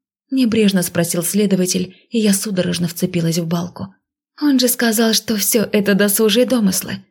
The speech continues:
что его никто не убивал, а сам явился сюда и расспрашивает». «Это один из погибших», с грустью ответил мужчина. «Нет, лично не знал.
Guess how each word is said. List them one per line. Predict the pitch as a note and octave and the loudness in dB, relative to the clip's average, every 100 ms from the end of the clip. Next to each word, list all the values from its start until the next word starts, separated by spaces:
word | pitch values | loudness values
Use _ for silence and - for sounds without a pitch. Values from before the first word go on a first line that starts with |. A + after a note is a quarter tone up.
| _ | _
что | - - | -10 0
его | B3+ G#3 F#3 | 2 2 4
никто | G3 G#3 - G#3+ | 4 2 2 2
не | G#3+ | 4
убивал, | G3+ A#3 A#3 G#3 F#3 - _ _ | 4 2 2 0 -2 -8 _ _
а | A3+ | -2
сам | G3+ - B3 - | 0 0 -2 2
явился | F#3 F3+ F3+ - | 2 2 0 2
сюда | F#3+ G3 F#3 G3 | 2 2 2 -2
и | - F#3 | 2 2
расспрашивает». | F3 - - - G#3+ G3+ F#3+ - _ _ _ _ _ _ _ _ | 2 -4 -6 -4 -4 -6 -8 -14 _ _ _ _ _ _ _ _
«Это | - A#2 G2 | -2 -2 0
один | D#3 D#3 E3 | 0 2 2
из | D#3 | 0
погибших», | D#3 C#3+ C#3 C#3 - - - - _ _ _ | 0 0 0 -2 -4 -8 -10 -18 _ _ _
с | A3+ | -2
грустью | G3+ G3 F#3+ E3+ | 2 2 2 -2
ответил | E3+ E3+ E3 | -2 -4 0
мужчина. | E3 E3 - F3+ F3 - _ _ _ - | 0 2 0 -2 -4 -10 _ _ _ -6
«Нет, | B2+ A2+ - - | -2 -2 -4 -6
лично | F#3 F3+ - F#3+ | -2 0 0 2
не | F3 E3+ | 4 2
знал. | D3+ C#3+ D#3 | 0 -2 -4